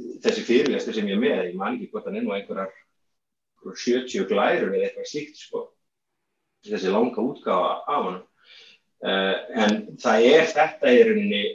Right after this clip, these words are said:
að, sko, hvað þetta er í rauninni flókið fyrirbæri. Að, sko, þetta er útivistarfólk sem er að lenda í snjóflóð-, fló-, snjóflóðum yfirleitt. Um það bil níutíu og þrjú prósent þess að þetta í hvað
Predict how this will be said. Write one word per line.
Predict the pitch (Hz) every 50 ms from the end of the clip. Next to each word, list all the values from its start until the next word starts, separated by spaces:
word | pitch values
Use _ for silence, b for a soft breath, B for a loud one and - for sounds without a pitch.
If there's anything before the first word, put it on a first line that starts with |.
| - -
að, | - 107 104 101 98 - _ _ _
sko, | _ - - - -
hvað | - 127 123 143 151 -
þetta | - - 143
er | 170 - 143
í | 117
rauninni | 113 - 104 104 - -
flókið | - - - - 147 185 196 - - _ - 214 - -
fyrirbæri. | 165 165 156 113 - - - - - - _ _ _ _ _ _ _ _ _ _ _ _ _ _ _ _ _ -
Að, | - 104 101 101 101 - -
sko, | - - 117 107 101 104 101 - -
þetta | - - - -
er | 120 117
útivistarfólk | 127 180 180 - - 117 107 - 107 - 113 107 - -
sem | - 110 123
er | 113
að | 104 107
lenda | - - 160 - - -
í | 110 123 127 120 - - - - _ -
snjóflóð-, | 135 127 117 - 208 - - - - - - _ _ -
fló-, | - 123 123 -
snjóflóðum | - 123 107 - - - - - - _ _ _ _ _ _ _ - - - - - -
yfirleitt. | 127 - - - - - - - _ _ _ _ _ _ _ _ _ _ -
Um | 95 101 254
það | - - 107 107 101
bil | - 98 104
níutíu | 113 113 123 123 113 120 113 110 - 113
og | -
þrjú | 120 123 -
prósent | - - 117 107 107 104 - - _
þess | - - 123 -
að | 123 - -
þetta | - - 101
í | 98
hvað | - 95 98 95 95 101